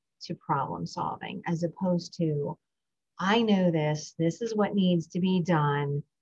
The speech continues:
follow the recipe, I've done this a million times before." It's a different energy. It's an energy of,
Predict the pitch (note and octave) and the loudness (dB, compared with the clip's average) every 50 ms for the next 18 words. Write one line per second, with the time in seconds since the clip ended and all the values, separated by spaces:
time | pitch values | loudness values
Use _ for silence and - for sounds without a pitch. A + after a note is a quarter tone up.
0 | _ _ _ _ - F#3 F3 F3+ G3 A3+ A#3 A#3 A#3+ A#3 G#3+ F#3 E3 D#3+ E3 - | _ _ _ _ 2 4 4 6 6 4 4 4 4 2 4 2 2 2 0 -4
1 | E3 - - D#3+ D#3 D3+ D3+ D3+ D3+ - D#3 D3 E3+ E3 D#3+ E3 E3 D#3+ - D3 | -8 -8 -4 -2 -2 -2 -2 -2 -4 -4 -4 0 0 2 2 2 0 -2 -2 -2
2 | C#3+ D3 D#3 E3 F3 F#3+ G3 G#3 G#3+ G#3+ G#3 G3 G3+ G3 F#3+ G3 G3 G3 F3+ - | 0 0 2 2 2 4 4 4 4 2 0 0 0 2 2 2 2 0 0 -2
3 | A3 G#3+ G#3+ - - G#3+ F#3+ E3+ D3+ C#3+ C#3 D3+ E3 E3+ E3 - _ _ _ _ | -4 -6 -4 0 2 4 4 4 4 2 -2 -6 -10 -16 _ -20 _ _ _ _
4 | _ _ _ _ _ _ _ _ _ _ _ _ _ _ _ _ _ _ _ _ | _ _ _ _ _ _ _ _ _ _ _ _ _ _ _ _ _ _ _ _
5 | _ _ _ _ _ _ _ _ F3 E3+ - F3 E3 - - F3 E3 - E3+ E3 | _ _ _ _ _ _ _ _ -8 -6 -6 -6 -6 -6 -6 -6 -4 -4 -4 -4
6 | - - E3 D#3 D3 D3 D#3 D#3+ - - - - - - - C#3+ - - - E3 | -4 -4 -4 -4 -4 -4 -6 -8 -10 -12 -10 -10 -10 -10 -12 -14 -14 -10 -6 -6
7 | D3+ D3+ - - D#3 D#3 D#3+ D#3+ D#3 - D#3+ D3+ D3+ D3 C#3 D3 D#3 D#3+ D#3+ | -6 -6 -6 -6 -4 -4 -4 -4 -4 -4 -4 -4 -4 -4 -4 -6 -8 -10 -12